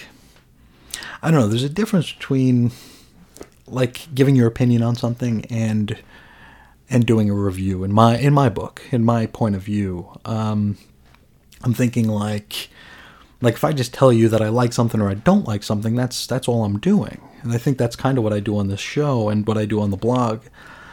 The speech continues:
Um, if I review something, I don't know, I feel like I need to, like, assign a score to it, and that's not something I care to do, because I feel like so many places abuse that.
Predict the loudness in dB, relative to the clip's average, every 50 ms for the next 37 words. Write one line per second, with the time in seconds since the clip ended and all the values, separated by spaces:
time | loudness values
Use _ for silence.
0 | -20 -20 -8 0 4 4 6 6 6 4 2 2 0 0 0 2 4 4 4 4
1 | 2 0 2 4 4 4 4 2 2 2 2 2 2 0 -2 -2 0 0 -2 -4
2 | -6 -10 -20 -20 -20 _ _ _ _ _ -20 -20 -20 _ _ _ _ -20 -20 -20
3 | -20 _ _ -20 _ _ -20 -20 _ -20 _ -18 _ -4 -2 0 2 2 2 2
4 | 4 4 6 6 6 4 4 4 2 2 2 0 0 0 2 2 0 -2 -4 -18
5 | -10 -4 -4 -2 0 2 4 4 4 4 2 0 -2 -2 0 2 4 4 4 2
6 | 2 0 0 0 0 0 2 2 2 4 2 0 0 -2 -4 -4 -2 -2 -2 -2
7 | 2 2 2 2 4 2 0 -2 -4 -6 -4 -4 -4 -4 -6 -10 -12 -12 -10 -6
8 | -4 -2 0 0 -2 -4 -8 -14 -16 -18 -16 -14 -14 -8 -4 -4 -4 -2 -2 -6
9 | -6 -4 -2 0 0 0 0 -2 -2 -4 -6 -8 -12 -12 -10 -2 0 0 0 2
10 | 2 2 0 0 -2 -2 -2 -2 -2 -2 -4 -4 -4 -6 -2 0 2 2 2 0
11 | 0 -6 -6 -6 -10 -14 _